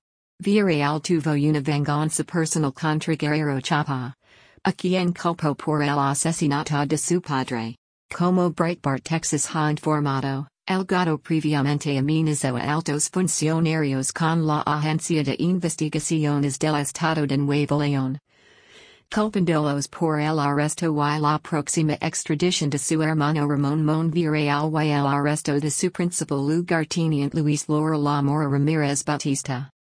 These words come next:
Después de cada uno de esos arrestos de alto perfil, El Gato culpó a funcionarios estatales y amenazó a varios agentes.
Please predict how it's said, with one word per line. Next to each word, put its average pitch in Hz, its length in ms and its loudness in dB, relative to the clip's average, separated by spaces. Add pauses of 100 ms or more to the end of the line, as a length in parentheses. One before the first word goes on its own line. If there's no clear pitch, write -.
(280)
Después 175 600 0
de 151 120 -4
cada 143 420 0
uno 156 260 2
de 139 200 -2
esos 156 340 -2
arrestos 151 500 -2
de 156 100 -2
alto 156 420 -2
perfil, 139 680 -2 (640)
El 180 160 0
Gato 165 320 0
culpó 151 420 -2
a 139 60 -2
funcionarios 160 1080 0
estatales 143 680 -2
y 151 300 0
amenazó 147 600 0
a 139 60 -4
varios 139 580 -2
agentes. 135 720 -2